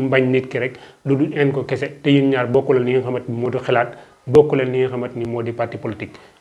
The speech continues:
Te loolu nag dafa war a jeex. Li nga xamante ni moom la Moustapha Diakhaté wax, wala Adama Gaye wax ko, wala ki nga xamante ni moo di Cheikh Thiam, mu ñu koy woowee ambassadeur,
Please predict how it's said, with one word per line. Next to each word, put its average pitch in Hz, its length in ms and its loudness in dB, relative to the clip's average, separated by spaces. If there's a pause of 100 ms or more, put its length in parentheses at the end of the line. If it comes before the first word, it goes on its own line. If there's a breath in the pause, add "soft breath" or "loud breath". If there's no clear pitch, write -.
Te 147 80 6
loolu 147 260 8
nag 135 140 0
dafa 127 160 -2
war 127 120 2
a 127 40 -2
jeex. 117 200 -4 (500 loud breath)
Li 131 120 6
nga 165 100 8
xamante 160 240 6
ni 143 60 4
moom 147 120 6
la 143 80 6
Moustapha 135 400 4
Diakhaté 120 320 0
wax, 123 220 0
wala 131 260 2
Adama 135 300 2
Gaye 123 160 4
wax 120 180 2
ko, 123 220 -4
wala 135 180 2
ki 131 60 0
nga 131 100 4
xamante 123 240 -2
ni 120 80 -4
moo 120 80 -2
di 117 80 -4
Cheikh 120 300 -2
Thiam, 113 180 -2 (300)
mu 123 160 -4
ñu 127 140 2
koy 127 120 6
woowee 120 200 4
ambassadeur, 113 480 -4